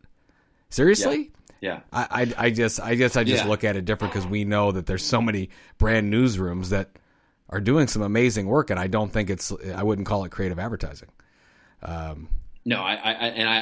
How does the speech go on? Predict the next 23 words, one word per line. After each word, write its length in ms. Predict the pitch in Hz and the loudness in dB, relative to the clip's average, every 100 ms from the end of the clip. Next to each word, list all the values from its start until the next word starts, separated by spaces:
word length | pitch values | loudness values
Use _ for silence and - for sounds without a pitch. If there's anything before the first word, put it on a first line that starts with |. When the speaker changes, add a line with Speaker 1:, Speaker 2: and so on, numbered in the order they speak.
| 113 | 0
Speaker 2:
I 120 | 110 | -2
agree 280 | 110 107 110 | 0 -2 -2
with 160 | 101 - | -2 -2
that. 200 | 92 95 | -2 0
And 80 | 101 | -4
I 80 | |
think 240 | 107 117 110 | -2 -4 0
the 100 | 107 | 0
other 160 | 113 | 0
thing 380 | 107 101 98 98 - | -4 -6 -6 -10 -12
to 100 | - | -12
take 240 | - 98 | -8 -6
away 260 | 95 95 90 | -4 -4 -4
here 260 | 98 92 | -6 -6
is, 180 | 92 87 | -6 -8
is 120 | 87 | -10
that 260 | 95 90 - _ - - - - - - | -6 -6 -8 _ -20 -20 -20 -20 -16 -4
it, 200 | 113 - | -4 -4
it 140 | 107 | -4
goes 240 | 123 120 123 | -2 -2 -4
beyond 540 | 104 101 95 85 80 | -4 -2 -4 -8 -14
P 160 | - 87 | -8 -6
R, 280 | 85 71 | -6 -8